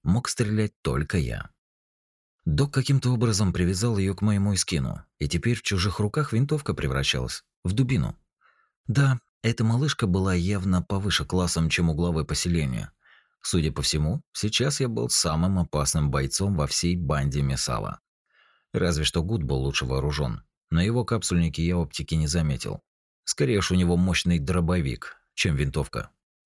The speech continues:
«Кэп, а это с какого перепугу тебя так снарядили?» удивился Сима, ожидавший своей очереди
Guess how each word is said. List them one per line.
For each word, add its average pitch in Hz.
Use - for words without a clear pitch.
«Кэп, 143
а 110
это 113
с -
какого 151
перепугу 135
тебя 117
так 123
снарядили?» 143
удивился 113
Сима, 73
ожидавший 101
своей 76
очереди 73